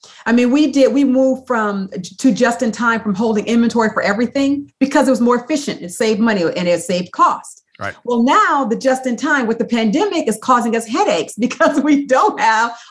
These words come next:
Speaker 1: all the materials that we need to make final products. So what's gonna happen? We, the humans, the innovations, are gonna come up with a different way.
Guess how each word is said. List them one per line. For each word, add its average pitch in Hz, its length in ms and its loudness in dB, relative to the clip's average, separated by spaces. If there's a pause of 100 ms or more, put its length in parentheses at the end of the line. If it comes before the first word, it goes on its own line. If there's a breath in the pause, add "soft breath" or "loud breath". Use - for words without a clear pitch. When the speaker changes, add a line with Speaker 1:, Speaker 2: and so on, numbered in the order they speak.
Speaker 1:
all 262 160 2
the 262 60 -2
materials 294 500 -4
that 214 140 -2
we 214 80 -2
need 208 200 -2
to 214 60 -4
make 202 240 -2
final 180 240 0
products. 196 460 -2 (160)
So 262 120 -2
what's 240 220 -2
gonna 220 220 -2
happen? 220 520 -4 (140)
We, 208 580 -2
the 165 140 -6
humans, 180 640 0
the - 120 -2
innovations, 196 540 0
are - 20 -6
gonna 233 140 -2
come 254 180 0
up 240 60 0
with 220 140 0
a 208 40 2
different 240 340 0
way. 262 300 0